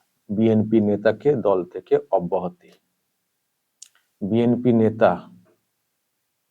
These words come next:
গরু চুরি করে আনিয়ে সেটাকে জবাই করে সেই মাংস দিয়ে বিরিয়ানি করে ভুঁড়ি ভোজ করানো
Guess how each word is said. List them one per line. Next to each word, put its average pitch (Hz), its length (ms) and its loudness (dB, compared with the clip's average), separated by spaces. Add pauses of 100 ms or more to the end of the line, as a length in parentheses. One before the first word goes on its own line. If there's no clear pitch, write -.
(760)
গরু 107 460 6
চুরি 110 320 2
করে 120 500 4 (760)
আনিয়ে 113 560 2 (1080)
সেটাকে 110 480 -2
জবাই 101 360 4
করে 135 420 0 (440)
সেই 101 340 -2
মাংস 90 420 -4
দিয়ে 117 340 0
বিরিয়ানি 92 600 -6
করে 104 300 -4 (880)
ভুঁড়ি 101 280 0
ভোজ 90 360 -4
করানো 90 720 -2